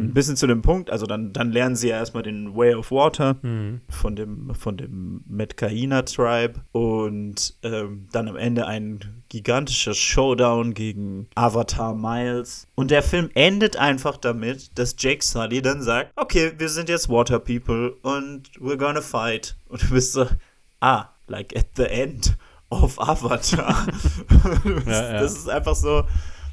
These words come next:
Speaker 2: es ist wirklich so, das gefühlt für mich war das so, okay, er hat Avatar gemacht und dann war er so, ja, das Setup für die neue Franchise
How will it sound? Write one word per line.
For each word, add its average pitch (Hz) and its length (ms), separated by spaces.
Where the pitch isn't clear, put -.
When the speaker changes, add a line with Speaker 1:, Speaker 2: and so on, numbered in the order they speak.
Speaker 2:
es 151 120
ist 156 160
wirklich 185 300
so, 165 180
das 147 380
gefühlt 196 420
für 165 140
mich 151 260
war 139 80
das 139 160
so, 127 240
okay, 110 420
er 135 80
hat 131 160
Avatar 185 400
gemacht 160 280
und 127 100
dann 123 100
war 127 80
er 127 80
so, 123 180
ja, 190 400
das - 300
Setup 170 420
für 156 240
die 143 100
neue 135 240
Franchise 143 640